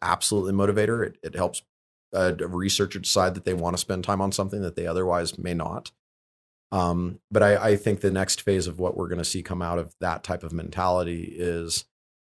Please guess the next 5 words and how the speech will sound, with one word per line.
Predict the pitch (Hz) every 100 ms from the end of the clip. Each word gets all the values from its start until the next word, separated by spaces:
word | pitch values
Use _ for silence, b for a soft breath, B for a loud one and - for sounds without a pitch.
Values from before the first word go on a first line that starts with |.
| _ _
is | 98 85 82 80 - -
benefiting, | 95 107 101 - 95 90 87 80 - -
you | 92
know, | 82 82 80 _ _ _
um, | 87 92 92